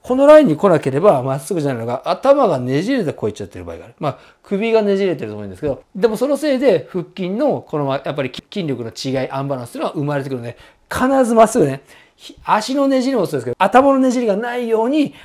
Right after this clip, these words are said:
鼻を正面に向けてやってください。それから、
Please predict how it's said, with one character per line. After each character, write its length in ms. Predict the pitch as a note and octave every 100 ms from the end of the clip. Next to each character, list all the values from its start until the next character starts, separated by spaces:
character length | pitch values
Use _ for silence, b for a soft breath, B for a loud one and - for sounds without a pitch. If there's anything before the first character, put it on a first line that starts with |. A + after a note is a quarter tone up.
| B
鼻 360 | - F#3+ F3 G3
を 60 |
正 200 | G3 E3 E3+
面 180 | F#3+
に 60 | A#2+
向 120 | G#2+
け 80 | A#2
て 180 | C3+ B2+
や 120 | -
っ 40 | -
て 120 | -
く 60 | F#2+
だ 60 |
さ 60 | -
い。 80 | _ _ _ _ _
そ 80 |
れ 60 | C4
か 40 |
ら、 240 | C#4 F3+